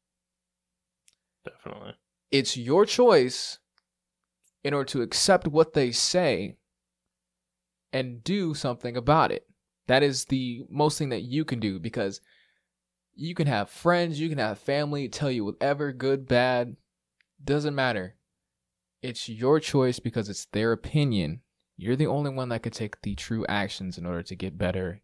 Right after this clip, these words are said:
Speaker 2: get help. Or if any other case, if that statement still stays the same, you could have toxic friends that don't listen to you. They make everything about them. You could have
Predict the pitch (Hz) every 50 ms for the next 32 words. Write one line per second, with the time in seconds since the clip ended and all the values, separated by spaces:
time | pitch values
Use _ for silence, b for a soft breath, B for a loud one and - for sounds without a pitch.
0 | _ _ - 104 98 104 104 101 92 90 - _ _ _ _ _ _ _ _ _
1 | _ _ _ 135 180 196 190 165 156 156 151 135 - - - - - 104 156 151
2 | - - 180 190 180 175 202 208 196 - - 131 123 123 - - 123 - - 131
3 | - - - 98 131 131 139 - - 175 165 - 139 123 113 - - - 175 180
4 | 175 - - 185 175 165 147 127 - - 175 - 101 - - _ _ _ _ _
5 | _ _ _ _ _ _ _ _ _ _ _ - 117 170 202 220 180 - - 170
6 | 147 147 - - - - - 127 123 127 - 90 - - - - - _ _ _
7 | _ _ _ _ - 135 139 139 139 92 104 131 127 135 160 170 170 - _ _
8 | _ - 139 139 165 - - 160 - - 160 160 185 185 170 131 120 123 120 135
9 | 156 156 160 160 156 165 170 160 160 156 160 151 151 160 - 151 165 180 175 156
10 | 127 135 147 - 185 170 151 156 143 147 147 143 143 -